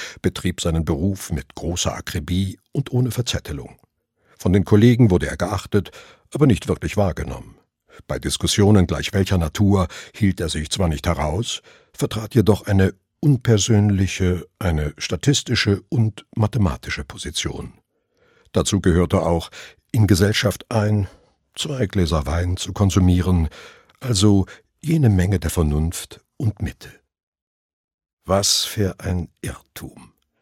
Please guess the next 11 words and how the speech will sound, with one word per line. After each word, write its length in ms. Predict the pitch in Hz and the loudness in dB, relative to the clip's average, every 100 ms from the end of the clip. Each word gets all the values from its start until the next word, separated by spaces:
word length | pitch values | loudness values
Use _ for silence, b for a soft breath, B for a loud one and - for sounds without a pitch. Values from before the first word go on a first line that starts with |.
| B B B B B | B B B B B
Denn 160 | 101 87 | -2 4
wenn 220 | 131 180 | 4 4
Kurt 240 | - - | -2 -2
Smolek 520 | - 135 110 127 120 - | 0 4 4 2 -4 -10
etwas 300 | - 104 - | -4 -4 2
durch 380 | 117 165 - - | 2 0 -8 -2
und 220 | 110 90 | 0 0
durch 360 | 143 143 - - | -2 -4 -6 -8
war, 300 | 71 - - _ _ _ _ _ _ _ _ - | -10 -14 -20 _ _ _ _ _ _ _ _ 0
dann 160 | 98 | 2
gefährlich. 720 | 104 - 131 - - - - | 2 0 -8 -12 -16 -20 -20